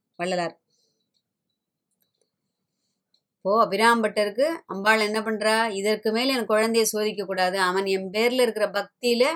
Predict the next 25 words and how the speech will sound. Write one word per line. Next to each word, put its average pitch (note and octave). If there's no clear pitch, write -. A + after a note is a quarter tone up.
என் F#3+
பேர்ல A#3
இருக்கிற A3+
ஒரு, G#3
ஆ, F#3+
என்ன G3
சொல்ற, F#3+
ஏகாக்கிர A#3+
சிந்தையில G#3+
அவன் G3+
என்ன G#3+
சொல்லிட்டான்? G3
இன்னைக்கு F#3+
அமாவாசையை G3+
பௌர்ணமின்னு F#3+
சொல்லிட்டான். E3+
அந்த D3
பக்தனுடைய B3
வாக்கை A3
பொய்யாக்க A#3+
கூடாது. G3
பொய்யாக்கினா B3+
என்ன C4
ஆச்சு? B3
அவரு A3+